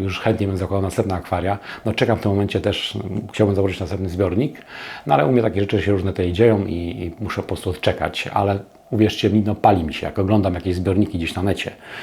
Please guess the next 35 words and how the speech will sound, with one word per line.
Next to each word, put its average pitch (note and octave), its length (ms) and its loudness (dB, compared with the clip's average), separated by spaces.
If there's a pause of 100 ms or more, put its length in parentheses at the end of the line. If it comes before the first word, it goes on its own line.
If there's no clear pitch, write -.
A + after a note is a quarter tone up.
(240)
gdzieś D#2+ 460 -4
tam F#2 340 -2 (120)
trafiam G2 380 2
na E2+ 80 -2
jakimś E2 280 -6
YouTubie, F#2 380 4
czasami F#2 420 0
nawet A2+ 280 2
na B2+ 120 4
TikToku, - 600 -2
no D2+ 100 -10
to, - 180 -10 (680)
to G2 80 -4
ja G2 80 0
już G2 100 2
jestem C3 140 -2
już - 100 0
podjarany, D#3+ 500 4
ja C#2 60 -8
już F2+ 120 -2
bym G#2 120 4
zakładał G#2+ 440 4 (180)
kolejny G#2 300 4
zbiornik, D3 540 2
a - 40 -8
najlepiej G#2 460 2
jak, G2 180 0 (720)
no, C3+ 80 -4 (300)
sami C#3 200 2
widzieliście B2+ 420 4
u - 20 -2
mnie F2 100 -4
na F2 60 -4
filmach, D#2+ 380 0
nie? F#2+ 160 -4